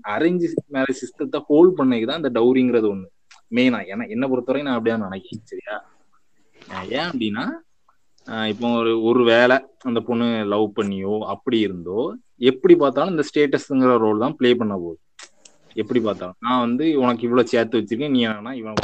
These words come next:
பொண்ணு வீட்டுல பேச,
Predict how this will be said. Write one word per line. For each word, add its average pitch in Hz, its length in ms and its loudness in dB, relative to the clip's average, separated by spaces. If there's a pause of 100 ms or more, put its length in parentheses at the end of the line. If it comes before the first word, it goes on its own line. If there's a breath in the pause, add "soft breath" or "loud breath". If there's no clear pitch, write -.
(1700)
பொண்ணு 143 220 -8
வீட்டுல 117 220 -8
பேச, 98 140 -8